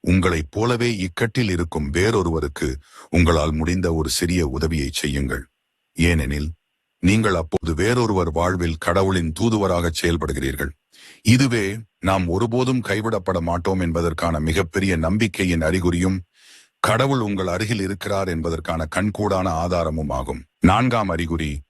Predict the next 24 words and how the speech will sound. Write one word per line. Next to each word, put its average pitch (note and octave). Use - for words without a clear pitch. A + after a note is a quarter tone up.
நமது G#2
வெளி G#2+
உலக B2
வாழ்க்கை F2+
எவ்வளவுதான் G#2
சவால்கள், E2+
சத்தம் G2
மற்றும் F2+
குழப்பங்களால் F2
நிறைந்திருந்தாலும், D#2+
நாம் B2
ஆழ்ந்த D3
உறக்கத்திற்கு G#2+
செல்லும் F#2
அந்த D#2
நேரம் D#2+
மிக A2
மிக G2+
முக்கியமானது. C#2
அதுதான் F2+
நமது F#2
புற B2+
உலகம் G2+
அமைதியடைந்து, D#2+